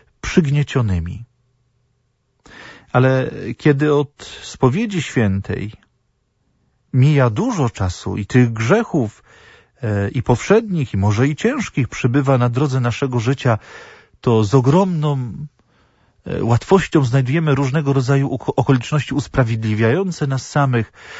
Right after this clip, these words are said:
wobec czynów, których się podjęliśmy i tracimy tę, e,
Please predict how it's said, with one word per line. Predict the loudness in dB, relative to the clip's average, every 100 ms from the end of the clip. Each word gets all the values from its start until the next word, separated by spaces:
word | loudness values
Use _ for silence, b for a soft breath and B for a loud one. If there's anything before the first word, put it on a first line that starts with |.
| B
wobec | 2 4 2 0 -2 -2
czynów, | 0 0 0 -4
których | -4 -2
się | -2
podjęliśmy | -2 -2 0 -2 -4 -2 -4 B B
i | -2
tracimy | 2 2 2 0 0
tę, | 0 -2 -2 B B B
e, | -8